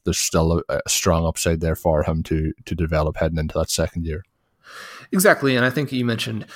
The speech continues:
Speaker 2: uh, what you mentioned in relation to Hawkinson also applies here. If Brown had had his first couple of performances of this,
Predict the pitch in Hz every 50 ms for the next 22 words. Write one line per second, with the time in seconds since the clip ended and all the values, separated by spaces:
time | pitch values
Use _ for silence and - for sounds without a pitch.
0 | - - - - - 104 104 95 95 120 135 127 123 123 120 120 - 113 110 110
1 | 117 113 110 113 - 113 104 - - 160 156 147 113 107 - 117 110 107 - -
2 | - - - 127 113 107 95 95 - - 107 104 95 - - 127 113 107 104 95
3 | - - 107 110 120 131 127 107 - - - 110 117 - 117 98 - - - 190
4 | 196 - - 143 - - 107 107 92 - 113 - - 104 101 101 95 - 98 107
5 | 107 104 - -